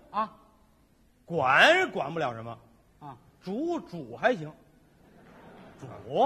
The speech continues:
Speaker 2: 啊，煮，煮点什么还行。
Speaker 1: 煮什么呀？
Speaker 2: 就是有那个什么，那个萝卜呀、白菜呀，
Speaker 1: 啊。
Speaker 2: 还有那个水疙瘩呀，把它煮完了以后，拿烟呐，拿盐那么一腌呐，放在缸里头，我就管这个。
Speaker 1: 我明白了。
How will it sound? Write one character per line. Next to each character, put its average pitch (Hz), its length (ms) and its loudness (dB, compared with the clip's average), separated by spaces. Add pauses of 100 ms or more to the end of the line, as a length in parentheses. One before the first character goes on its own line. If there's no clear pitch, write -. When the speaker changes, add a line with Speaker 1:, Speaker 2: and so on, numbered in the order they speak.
Speaker 2:
啊， - 100 -4
煮， 180 280 -8
煮 247 240 -8
点 180 180 2
什 131 80 -8
么 135 100 -14
还 135 120 -14
行。 117 160 -16 (880)
Speaker 1:
煮 127 60 -16 (120)
什 110 80 -16
么 147 80 -4
呀？ 220 160 4 (300)
Speaker 2:
就 294 200 10
是 254 120 10
有 196 160 6
那 247 180 2
个 214 320 6 (340)
什 202 80 -10
么， 233 200 0
那 226 100 -6
个 208 120 -2
萝 196 280 4
卜 247 80 6
呀、 202 240 6 (380)
白 180 160 2
菜 226 260 6
呀， 175 160 8
Speaker 1:
啊。 - 180 0 (600)
Speaker 2:
还 175 80 0
有 214 120 8
那 208 120 -2
个 196 80 -2
水 143 280 -8
疙 240 280 -2
瘩 208 80 2
呀， 156 200 4 (520)
把 170 100 0
它 220 80 2
煮 156 180 -10
完 135 160 2
了 208 80 -4
以 165 80 -2
后， 165 140 -4
拿 151 220 0
烟 202 340 -2
呐， 160 220 -12
拿 160 180 -8
盐 175 240 -8
那 190 60 -12
么 185 80 -12
一 165 160 -14
腌 190 200 -2
呐， 147 220 -10
放 160 160 -12
在 143 60 -12
缸 180 240 -10
里 127 100 -10
头， 120 100 -12
我 117 140 -14
就 143 80 -16
管 131 240 -20
这 156 140 -16
个。 110 80 -20 (500)
Speaker 1:
我 127 100 -14
明 127 200 -12
白 170 120 -10
了。 110 120 -18